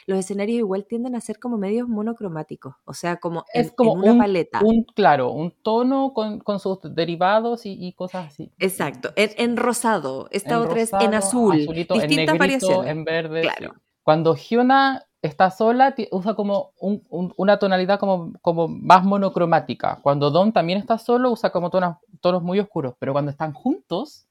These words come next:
Speaker 2: es una explosión de colores y, y, y, y, y, y, y texturas y diseños y todo.
Speaker 1: ¡Ah!
Speaker 2: Cada uno, cada uno por sí solo tiene sus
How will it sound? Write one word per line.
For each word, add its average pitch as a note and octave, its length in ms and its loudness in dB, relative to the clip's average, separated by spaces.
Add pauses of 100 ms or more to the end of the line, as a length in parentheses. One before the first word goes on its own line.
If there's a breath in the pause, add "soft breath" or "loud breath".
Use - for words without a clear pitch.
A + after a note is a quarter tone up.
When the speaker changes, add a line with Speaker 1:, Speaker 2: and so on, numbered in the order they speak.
Speaker 2:
es E3 120 -6
una F3+ 120 0
explosión E3 640 -4
de B3+ 120 -2
colores G#3 640 -4
y, E3+ 80 -6
y, D#3+ 380 -8
y, - 80 -12
y, D#3+ 360 -10
y, E3+ 180 -8
y, D#3 220 -8
y C#3+ 40 -8
texturas G#3 840 -4
y F3 60 -6
diseños F#3+ 640 -10
y E3+ 100 -14
todo. - 200 -14
Speaker 1:
¡Ah! D3 760 4 (640)
Speaker 2:
Cada C4+ 340 12
uno, C#4 240 10 (180)
cada B3+ 260 8
uno C4 200 4
por B3+ 140 0
sí A#3+ 120 -6
solo C4+ 320 -2
tiene A#3 360 -2
sus A#3 260 -6